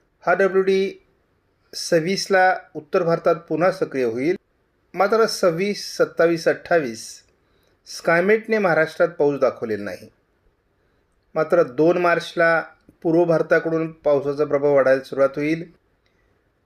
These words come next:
तीन मार्चला मात्र स्कायमेटने महाराष्ट्रात पाऊस दाखवला आहे. चार मार्चलाही विदर्भात पावसाचा अंदाज देण्यात आला आहे.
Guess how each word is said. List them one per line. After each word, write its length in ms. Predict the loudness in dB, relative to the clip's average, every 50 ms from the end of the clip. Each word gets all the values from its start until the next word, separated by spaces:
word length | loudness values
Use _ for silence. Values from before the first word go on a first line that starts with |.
| _ _ -6
तीन 220 | -2 0 2 2
मार्चला 440 | 2 4 2 2 0 -2 0 0 0
मात्र 420 | 2 2 0 0 2 2 4 2 2 -2 -6
स्कायमेटने 600 | -14 -12 -2 -2 0 2 2 0 0 0 0 0 0
महाराष्ट्रात 540 | 2 2 2 2 2 0 0 0 -4 -4 -4
पाऊस 300 | -2 -2 0 0 0 0
दाखवला 420 | 0 -2 -2 -4 -6 -2 0 0
आहे. 120 | 0 0 -2 -8 _ _ _ _ _ _ _ _ _ _ _ _ _ _ _ _ _ _ _ _ _ _ _ _
चार 240 | 0 2 2 2 2
मार्चलाही 480 | 2 0 0 -2 -2 0 2 2 2 2
विदर्भात 480 | -2 0 0 2 2 2 2 0 -2
पावसाचा 600 | -2 -2 -2 0 2 2 2 0 -4 -2 0 0
अंदाज 420 | 0 0 2 2 2 2 2 0 -4 -16 -16
देण्यात 540 | -20 -20 _ _ -6 -4 0 0 -2 0 0
आला 140 | 0 0 0
आहे. 420 | 0 0 -2 -6 -8 -10 _ _